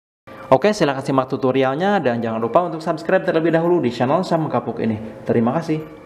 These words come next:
Oke, untuk melakukannya sama seperti kemarin kita menggunakan aplikasi Remini. Kita buka aplikasinya. Oke,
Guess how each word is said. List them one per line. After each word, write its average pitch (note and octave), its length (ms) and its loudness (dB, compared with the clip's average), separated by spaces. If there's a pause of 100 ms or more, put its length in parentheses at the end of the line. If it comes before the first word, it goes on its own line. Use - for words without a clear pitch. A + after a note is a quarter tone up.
(260)
Oke, F#3+ 400 4
untuk D#3+ 240 4
melakukannya D3 800 0
sama C#3+ 240 -2
seperti B2+ 320 -6
kemarin C3+ 560 0
kita C3+ 240 0
menggunakan C3+ 640 0
aplikasi A#2+ 720 -2
Remini. B2+ 640 -2 (480)
Kita C3 240 4
buka C3 160 2
aplikasinya. C#3+ 640 0 (1600)
Oke, F#3+ 400 4